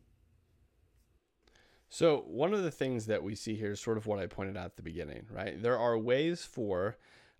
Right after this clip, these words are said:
um, the church to love individuals, regardless,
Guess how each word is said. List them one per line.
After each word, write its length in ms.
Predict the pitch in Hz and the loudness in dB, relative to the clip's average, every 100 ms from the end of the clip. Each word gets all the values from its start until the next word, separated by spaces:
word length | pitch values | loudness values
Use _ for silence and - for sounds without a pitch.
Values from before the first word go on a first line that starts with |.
| - | 0
um, 420 | 113 110 107 98 | 4 6 4 0
the 80 | 110 | -2
church 600 | 104 - 135 - - - - | -2 -2 -2 -2 -10 -10 -6
to 380 | 98 87 90 - _ _ _ - | -4 -2 -4 -8 _ _ _ -10
love 680 | 107 107 123 123 131 127 127 - _ _ _ - | -2 4 6 6 4 2 -8 -18 _ _ _ -6
individuals, 800 | 123 117 110 104 101 95 101 117 | -2 0 -2 -2 -2 0 -2 -2
regardless, 540 | 139 156 175 156 131 | 0 4 6 6 2